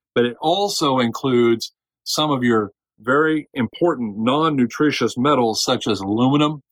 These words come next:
and cadmium. And I'm probably somewhere in the middle of all this. I'm gonna try to talk about cadmium and fit it in. I'm not sure where I'll do that at. We wanna talk about cadmium and why it's so bad in your fertilizer.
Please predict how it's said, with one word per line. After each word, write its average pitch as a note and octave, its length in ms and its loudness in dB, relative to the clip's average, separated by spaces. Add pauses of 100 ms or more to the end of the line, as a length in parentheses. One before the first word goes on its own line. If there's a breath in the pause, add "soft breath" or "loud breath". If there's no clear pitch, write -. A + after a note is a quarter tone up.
(120)
and G#2+ 140 -6
cadmium. A#2+ 600 -2 (360)
And A2 80 -8
I'm A2+ 100 -2
probably F3+ 360 -2
somewhere C#3+ 340 0
in A#2 60 0
the A2 80 -2
middle A2+ 200 2
of G#2+ 60 -2
all A2 140 2
this. A2 160 0
I'm B2 80 2
gonna B2 120 4
try C3+ 200 -2
to A#2 80 -2
talk B2+ 280 -2
about A2 280 -4
cadmium A2 440 0
and F#2 140 -4
fit A#2+ 160 0
it A2 100 2
in. A2 160 2
I'm G2+ 120 -2
not A#2 180 0
sure A#2+ 160 -2
where A2+ 160 2
I'll G2+ 100 0
do A2+ 200 0
that G2+ 180 2
at. F#2+ 220 -2 (240)
We A#2+ 60 0
wanna B2+ 180 2
talk C3+ 320 -2
about - 220 -4
cadmium A#2+ 440 -2
and G2 120 -4
why A2 260 2
it's - 180 -2
so A2+ 140 0
bad G#2+ 340 0
in F#2+ 100 -2
your F2+ 200 -6
fertilizer. F#2+ 580 -4